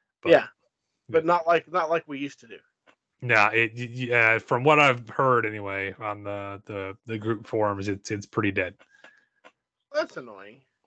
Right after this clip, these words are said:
Speaker 1: Yeah.
Speaker 2: Oh, well.
Speaker 1: Sorry, but so that's a recommend for,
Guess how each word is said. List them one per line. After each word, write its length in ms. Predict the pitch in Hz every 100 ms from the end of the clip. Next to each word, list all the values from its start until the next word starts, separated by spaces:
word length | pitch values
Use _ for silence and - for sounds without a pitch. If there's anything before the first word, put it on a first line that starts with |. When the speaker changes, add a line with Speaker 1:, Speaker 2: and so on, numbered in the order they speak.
| -
Speaker 1:
Yeah. 220 | 107 90 - _ _ _ _ _ _ _ _ _ _ 311 _ _ _ _ _ _ _ _ _ _ _ _ _ _ _ _ 131
Speaker 2:
Oh, 240 | 131 113
well. 220 | 67 62 _ _ _ _
Speaker 1:
Sorry, 320 | - 101 92
but 260 | 95 101 - _ _ _ _ _ _ _ - - _ _ _ _ _ _ _ _ _ _ _ _ _ _ _
so 340 | - 196 202
that's 240 | 180 214 220
a 60 |
recommend 280 | 220 208 170
for, 340 | - 190 165